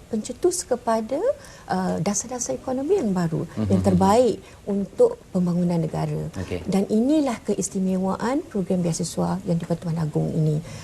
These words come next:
Speaker 1: Dan sebagaimana yang telah dipaparkan tadi, uh, yang di Pertuan Agong sendiri yang menganugerahkannya. Maka, uh, bukan semua yang, uh,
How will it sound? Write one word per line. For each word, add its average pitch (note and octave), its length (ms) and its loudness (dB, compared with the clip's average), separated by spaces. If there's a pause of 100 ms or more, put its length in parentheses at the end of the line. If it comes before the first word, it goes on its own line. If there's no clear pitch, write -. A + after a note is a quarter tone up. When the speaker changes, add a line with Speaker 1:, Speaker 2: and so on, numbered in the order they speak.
(100)
Speaker 1:
Dan E3+ 160 4
sebagaimana F#3+ 640 4
yang F#3 80 0
telah F#3 240 4
dipaparkan F#3 640 0
tadi, G3 320 0 (560)
uh, F#3 400 2 (320)
yang F#3 160 2
di F3+ 80 0
Pertuan G3 320 -2
Agong G#3 240 4
sendiri C4 480 6
yang F#3 240 4
menganugerahkannya. D#3+ 1200 -2 (120)
Maka, G3 380 2 (260)
uh, F3 240 -4
bukan F#3+ 240 -2
semua G3+ 400 0
yang, F3+ 320 2 (240)
uh, D#3 180 -6